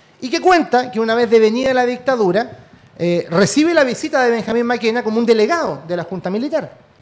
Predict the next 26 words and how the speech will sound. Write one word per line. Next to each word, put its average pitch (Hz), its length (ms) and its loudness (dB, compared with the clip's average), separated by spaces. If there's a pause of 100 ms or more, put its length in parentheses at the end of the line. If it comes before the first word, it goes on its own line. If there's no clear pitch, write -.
(460)
Y 214 120 0
en 226 60 0
esa 311 240 2
reunión 247 460 0
que 226 100 -6
tiene 185 400 0
él, 240 220 -6
estaba 156 240 -6
encargado 170 440 -2
de 165 80 -2
la 160 80 -4
cintoteca 180 680 -2
de, 156 200 -4
de, 151 200 -8
de 151 120 -4
la 170 160 0
emi 202 160 -2
junto 160 280 -10
con 139 140 -8
su 175 120 -10
jefe, 208 300 -4
a 170 40 -8
quien 151 140 -10
llama 165 200 -6
Don 185 180 -4
Víctor, 208 360 -6